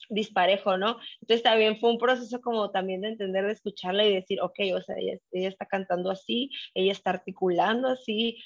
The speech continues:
está fraseando de tal manera las frases y, y está haciéndolo a, a tal volumen, en tal intensidad", ¿no? Entonces también, eh, ver esos detalles y estuvo bien bonito porque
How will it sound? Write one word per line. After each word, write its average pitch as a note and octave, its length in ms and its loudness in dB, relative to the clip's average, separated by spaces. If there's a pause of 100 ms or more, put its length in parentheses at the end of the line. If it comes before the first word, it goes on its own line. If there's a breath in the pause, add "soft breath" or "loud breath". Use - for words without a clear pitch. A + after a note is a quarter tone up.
está G3 300 -4
fraseando G#3 560 2
de G#3+ 80 0
tal F#3+ 180 -2
manera G3 380 0
las G3 240 0
frases G3+ 640 -2
y, F3+ 420 -8
y F#3 160 0
está F3+ 220 -4
haciéndolo F#3 600 -2
a, - 140 -4 (540 loud breath)
a F#3 180 4
tal F3+ 260 6
volumen, F#3 540 2
en E3+ 160 -4
tal F3+ 180 4
intensidad", F3 680 -2
¿no? F3+ 200 -2
Entonces F#3+ 360 -10
también, E3+ 500 -4 (540 soft breath)
eh, F3+ 580 6
ver F#3 220 4
esos G3 260 0
detalles G#3 480 2
y B3 140 -2
estuvo B3+ 260 2
bien C#4 140 0
bonito D4 300 -2
porque A3+ 340 -6